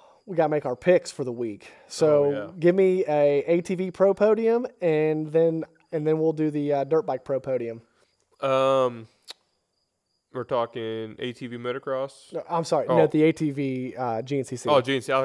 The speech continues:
Speaker 2: was gonna say, it's like, where are we going?
Speaker 1: <laughs>
Speaker 2: Uh,
Speaker 1: Sorry.
Speaker 2: G N C C, uh, it's gonna be Fowler. Um, Neal and McClure.
Speaker 1: Okay, okay. I'm going to go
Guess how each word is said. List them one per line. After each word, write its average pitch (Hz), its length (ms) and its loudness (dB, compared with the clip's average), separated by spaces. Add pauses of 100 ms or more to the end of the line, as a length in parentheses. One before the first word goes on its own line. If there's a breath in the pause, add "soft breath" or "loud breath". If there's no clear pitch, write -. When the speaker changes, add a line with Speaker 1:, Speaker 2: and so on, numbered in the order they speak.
Speaker 2:
was 117 100 -4
gonna 107 120 -12
say, 110 160 -6
it's 107 120 -8
like, 107 140 -8
where 127 160 -8
are 131 80 -8
we - 20 -10 (120)
going? 180 180 -8
Speaker 1:
<laughs> 254 160 6
Speaker 2:
Uh, 139 260 4
Speaker 1:
Sorry. 165 380 -2
Speaker 2:
G 160 300 0
N 170 80 -4
C 180 160 -4
C, 160 400 -2
uh, 120 260 -2
it's 117 140 -10
gonna 139 160 -10
be 113 80 -10
Fowler. 120 580 -4 (1900 soft breath)
Um, 110 460 -8 (1400)
Neal 131 440 -4 (640 soft breath)
and 117 600 -4
McClure. 107 420 -8 (920)
Speaker 1:
Okay, 180 420 0 (180)
okay. 170 420 2
I'm 202 240 2
going 233 320 2
to 208 60 -8
go 160 680 4